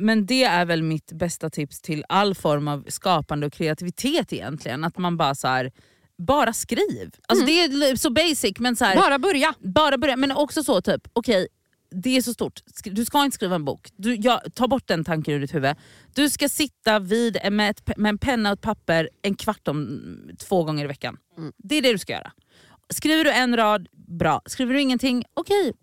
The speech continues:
Speaker 1: Men då har du suttit med pennan i handen i en kvart. Den, alltså börja där. En sista. Vad har du upptäckt med dig själv sen du gick in i en relation?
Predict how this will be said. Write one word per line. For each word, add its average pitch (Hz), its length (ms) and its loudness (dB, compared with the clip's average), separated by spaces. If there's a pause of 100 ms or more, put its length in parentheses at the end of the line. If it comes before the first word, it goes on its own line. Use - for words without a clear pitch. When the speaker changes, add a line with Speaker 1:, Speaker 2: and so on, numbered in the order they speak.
(120)
Speaker 1:
Men 277 140 2
då 285 80 2
har 330 60 2
du 311 60 -2
suttit - 360 -4
med 320 120 0
pennan 262 280 0
i 247 40 0
handen 233 460 2
i 220 140 -4
en 214 100 -2
kvart. - 380 -4 (400)
Den, 208 540 0 (100)
alltså 254 200 2
börja 285 440 2
där. 254 440 0 (720)
En 208 200 0
sista. - 280 -6 (400)
Vad 226 160 2
har 247 40 4
du 247 60 2
upptäckt 226 360 -2
med 208 140 0
dig 202 80 0
själv 214 260 0
sen 185 180 -4
du 170 60 -2
gick 165 180 -6
in 160 140 -2
i 147 40 -2
en 147 140 -2
relation? 151 520 -4